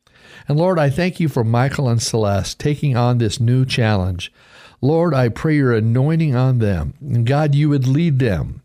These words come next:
You would open doors in their lives. And God, that, uh, you would just bless Jack's during this time. Lord, I just know that you've always wanted us to dedicate things to you. And Lord, I just dedicate this business to you.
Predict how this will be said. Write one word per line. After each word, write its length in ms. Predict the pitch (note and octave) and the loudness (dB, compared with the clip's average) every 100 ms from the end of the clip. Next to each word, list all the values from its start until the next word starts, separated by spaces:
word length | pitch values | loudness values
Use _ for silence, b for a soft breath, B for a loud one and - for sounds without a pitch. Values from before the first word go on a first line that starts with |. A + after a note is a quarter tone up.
| - | -4
You 160 | B2+ | 0
would 120 | C#3+ | 2
open 320 | C3+ E3+ F3+ C#3+ | 2 0 0 0
doors 360 | D3+ D#3+ D3 | 2 2 2
in 100 | C3+ | 0
their 240 | A#2+ B2+ B2 | 2 2 2
lives. 540 | F2+ E2 D#2+ D#2+ - B B B B | 0 -2 -4 -6 -10 B B B B
And 180 | A#2 A2+ | -2 0
God, 320 | C3 D3 C#3+ | 0 0 0
that, 260 | A#2+ G#2 C3+ | -2 -2 0
uh, 120 | A2 | 0
you 180 | A2+ D3+ | 2 0
would 100 | B2+ | 0
just 220 | A#2 G#2 | -2 -2
bless 300 | A2 A#2+ A#2+ | 0 0 0
Jack's 600 | A2+ A#2 F#2+ D2+ - - D3 _ _ _ _ _ _ - | -2 -2 -2 -4 -6 -10 -12 _ _ _ _ _ _ -8
during 280 | - G#2+ G2 | -2 0 0
this 240 | G#2 F#2+ | -2 -4
time. 440 | - F2 D#2+ D2 C2+ B B B B B | -4 -2 -2 -4 -8 B B B B B
Lord, 320 | F2+ G2 G#2 - | -4 -2 -2 -2
I 160 | A2 | -2
just 320 | G2 G2 - | -2 -2 -4
know 260 | A2 G#2 G#2 | -2 -2 -2
that 140 | F#2 | -2
you've 280 | E2+ G#2 G#2+ - B B | -2 -2 -4 -8 B B
always 320 | G#2+ A2 A2+ | -4 -2 0
wanted 280 | G#2 A2+ A#2+ | 0 0 0
us 100 | G2 | -2
to 80 | G2 | -4
dedicate 500 | F#2 A2+ B2 B2+ A2 | -2 -2 -2 -2 -2
things 300 | A#2+ A#2+ G#2 | -2 -2 -2
to 80 | A2+ | -2
you. 280 | A2 C#3 C#3+ | 0 0 0
And 140 | G#2 | 0
Lord, 160 | A#2 C#3+ | 0 0
I 120 | D3 | 0
just 260 | A#2+ G#2 | -2 -2
dedicate 420 | A2+ A#2 B2+ A2+ A2+ | -2 -2 -2 -2 0
this 180 | B2 | -2
business 400 | A2+ A#2+ C#3 G2 - | 0 -2 0 -2 -4
to 100 | E2 | -4
you. 320 | D#2 C#2+ | -2 -4